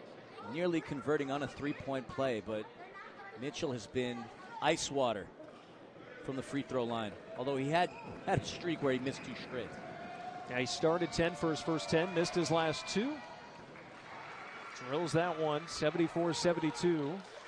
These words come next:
Speaker 2: Mitchell improving on a career night for him.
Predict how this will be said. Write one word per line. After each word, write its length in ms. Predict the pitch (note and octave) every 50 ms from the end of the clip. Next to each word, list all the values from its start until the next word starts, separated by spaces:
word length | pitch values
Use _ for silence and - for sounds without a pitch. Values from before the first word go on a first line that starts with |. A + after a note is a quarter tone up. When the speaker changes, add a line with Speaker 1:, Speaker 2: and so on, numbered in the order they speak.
| -
Speaker 2:
Mitchell 500 | - D3 D#3 - - D#3+ D3+ D3+ D3 D3
improving 680 | D3 D3 D3 C3+ - - F#3 G3+ F#3+ C#3+ E3 F3 E3 D#3+
on 140 | D#3+ D#3+ D#3+
a 40 | D#3+
career 420 | - - D#3 D3 D#3 F3 F#3+ G3+
night 280 | F#3 F#3 F#3 G3+ G3 F#3
for 320 | - - F3 E3 D#3+ D3+
him. 100 | D3+ F3+